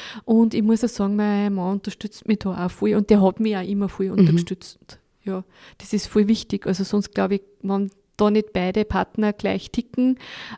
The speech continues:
Speaker 1: äh, dann geht's nicht. Ja.
Speaker 2: Ist das schon so, dass man sich das,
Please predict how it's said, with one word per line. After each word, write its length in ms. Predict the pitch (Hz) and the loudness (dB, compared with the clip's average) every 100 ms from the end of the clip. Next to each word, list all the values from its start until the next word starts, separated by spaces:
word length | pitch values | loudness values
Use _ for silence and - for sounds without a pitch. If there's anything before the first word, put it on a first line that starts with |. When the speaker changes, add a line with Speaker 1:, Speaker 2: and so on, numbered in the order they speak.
| - | -2
Speaker 1:
äh, 480 | 208 214 214 214 208 _ - | 2 4 4 2 -2 _ 2
dann 720 | 208 202 208 214 214 208 202 - _ _ _ _ - | 4 6 4 2 0 -2 -4 -12 _ _ _ _ 0
geht's 260 | 190 185 | 0 0
nicht. 260 | 180 170 - _ _ - 208 | -4 -6 -12 _ _ -10 -6
Ja. 240 | 202 202 - | -6 -6 2
Speaker 2:
Ist 260 | 180 - 226 | 2 2 0
das 100 | 202 | 2
schon 280 | - 160 | 4 4
so, 400 | 185 220 220 214 - _ _ - | 4 2 2 0 -6 _ _ 2
dass 220 | 175 208 | 2 4
man 80 | 190 | 2
sich 160 | 190 | 0
das, 320 | 175 185 185 | -2 -2 -4